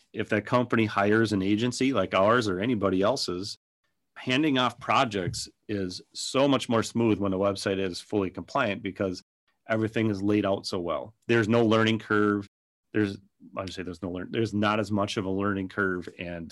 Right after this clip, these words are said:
it's a lot easier to teach somebody to jump into your project when it's structured so well, everything's labeled so cleanly, and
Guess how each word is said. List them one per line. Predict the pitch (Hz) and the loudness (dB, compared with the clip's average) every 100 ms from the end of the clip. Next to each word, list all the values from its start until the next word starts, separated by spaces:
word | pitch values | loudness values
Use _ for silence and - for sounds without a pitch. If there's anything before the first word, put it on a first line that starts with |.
| - | -10
it's | 123 107 | -8 -2
a | |
lot | 107 113 | 0 0
easier | 123 123 107 | 0 2 2
to | 101 | 2
teach | 98 - 120 - | -2 -8 -6 -4
somebody | 101 95 92 | -4 -2 -4
to | 87 90 | -8 -8
jump | 95 107 113 | -2 -2 -2
into | 95 | -4
your | 92 87 | -4 -6
project | - 151 110 85 78 - _ _ _ _ _ - | -4 -4 -4 -6 -8 -16 _ _ _ _ _ -2
when | 104 | -2
it's | 98 - | 0 -6
structured | - 135 - 135 113 | 0 0 0 -2 0
so | 107 127 117 | 0 2 4
well, | 110 101 101 107 _ _ _ - | 4 4 0 -4 _ _ _ -4
everything's | 107 107 101 95 | -2 -2 -4 0
labeled | 101 104 101 92 | 2 2 0 -4
so | 104 | -6
cleanly, | - - 104 98 98 98 98 _ _ _ - | -8 -4 -2 -2 -4 -6 -8 _ _ _ -12
and | 95 90 87 85 | -8 -8 -10 -12